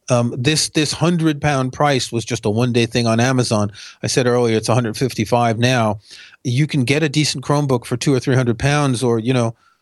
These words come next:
three hundred dollars or something around that price, and you've got a computer that does most of what you need.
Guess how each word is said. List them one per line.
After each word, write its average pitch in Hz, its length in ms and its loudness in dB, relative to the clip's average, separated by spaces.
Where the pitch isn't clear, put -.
three 139 200 0
hundred 127 260 0
dollars 131 520 0
or 117 420 -2
something 131 380 0
around 120 240 2
that 113 180 0
price, 160 300 -2
and 117 80 -2
you've 113 80 0
got 120 160 2
a 110 40 0
computer 120 520 0
that 120 160 0
does 131 240 0
most 120 280 0
of 113 80 -2
what 110 200 -2
you 107 80 -6
need. 110 360 0